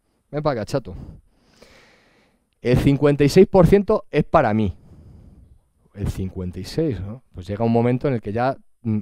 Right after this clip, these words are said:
horas de trabajo las estoy trabajando para ti directamente. Con lo cual no me interesa casi ni trabajar más, porque como encima me den determinados bonus, ni los veo desde el punto de vista efectivo.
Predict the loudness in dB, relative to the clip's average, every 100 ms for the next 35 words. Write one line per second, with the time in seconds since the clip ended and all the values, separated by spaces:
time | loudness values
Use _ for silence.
0 | -2 2 4 4 -2 -2 0 0 -2 -4
1 | -4 -8 -6 -4 -4 -4 -6 -4 -6 -10
2 | -6 -4 -4 -6 -8 -6 -4 -4 -8 -20
3 | _ _ _ _ -6 -4 0 2 0 2
4 | 2 4 4 4 2 2 0 -2 0 0
5 | 0 0 -2 -2 -2 -2 0 0 -2 -14
6 | -20 -18 -6 -4 -4 -2 0 2 4 4
7 | 4 2 2 2 2 2 2 4 4 6
8 | 4 6 6 6 4 0 -18 _ -2 2
9 | 4 2 4 2 2 -6 _ _ _ _
10 | _ _ 0 4 4 2 0 2 2 2
11 | 0 -2 -2 -4 -4 -4 -6